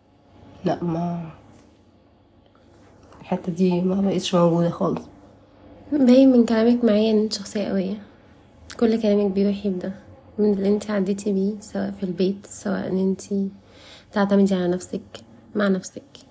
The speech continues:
Speaker 2: هل انت قادرة إن انت
Speaker 1: أتعدي على الموجة؟
Speaker 2: <laughs> هل انت قادرة دلوقتي إن انت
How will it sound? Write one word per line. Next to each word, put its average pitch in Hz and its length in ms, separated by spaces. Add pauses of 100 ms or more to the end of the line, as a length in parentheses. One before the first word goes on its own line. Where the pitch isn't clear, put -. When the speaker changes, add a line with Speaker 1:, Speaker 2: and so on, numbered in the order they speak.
(720)
Speaker 2:
هل 240 160
انت 262 240
قادرة 240 400 (1000)
إن 196 120
انت 202 120
Speaker 1:
أتعدي 180 280
على 170 100
الموجة؟ 180 340 (280)
Speaker 2:
<laughs> - 920 (580)
هل 208 100
انت 214 240
قادرة 202 280
دلوقتي 202 600
إن 269 160
انت 214 560